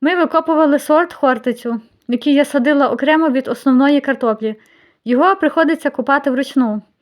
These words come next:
Е, трактор тут не допоможе, тому що тут кілька рядків. Урожай такий непоганий. Ну, більше й-, вона дуже щедро вродила, але немає таких дуже великих картоплин. От вона рожевенька всередині.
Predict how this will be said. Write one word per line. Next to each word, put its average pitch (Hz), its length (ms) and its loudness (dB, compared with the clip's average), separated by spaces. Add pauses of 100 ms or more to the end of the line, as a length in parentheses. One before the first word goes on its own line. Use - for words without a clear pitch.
(480)
Е, 214 180 -6
трактор 294 400 -2
тут 277 140 -2
не 262 100 4
допоможе, 311 720 0
тому 294 220 2
що 277 200 -6
тут 269 160 -8
кілька 262 320 -4
рядків. 247 440 -4 (840)
Урожай 370 440 0
такий 359 240 -2
непоганий. 330 720 -2 (600)
Ну, 339 260 -2
більше 359 340 2
й-, 302 120 0
вона 277 580 0 (840)
дуже 302 260 2
щедро 349 440 0
вродила, 262 520 2
але 320 360 0
немає 330 440 2
таких 285 300 -2
дуже 285 280 0
великих 269 440 2
картоплин. 254 640 -2 (880)
От 254 160 -8
вона 247 220 0
рожевенька 285 520 2
всередині. 262 640 0